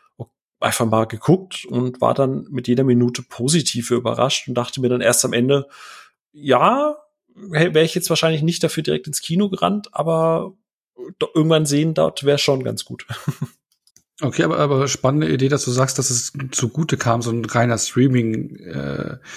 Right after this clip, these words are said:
Speaker 2: Start, dass man da halt wohlwollender ist, weil ich finde,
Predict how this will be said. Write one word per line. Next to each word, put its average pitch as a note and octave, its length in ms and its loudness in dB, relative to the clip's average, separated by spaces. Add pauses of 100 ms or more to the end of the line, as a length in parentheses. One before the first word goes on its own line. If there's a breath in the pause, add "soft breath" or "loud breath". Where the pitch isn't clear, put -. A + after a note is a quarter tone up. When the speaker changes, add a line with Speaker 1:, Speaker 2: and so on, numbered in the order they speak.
(200 loud breath)
Speaker 2:
Start, B2 480 2
dass B2+ 200 -2
man A#2+ 580 -2
da A2+ 160 0
halt G#2 220 0
wohlwollender A2 640 2
ist, C#3 320 -2
weil A#2+ 220 4 (320 loud breath)
ich - 80 -14
finde, C#3 320 4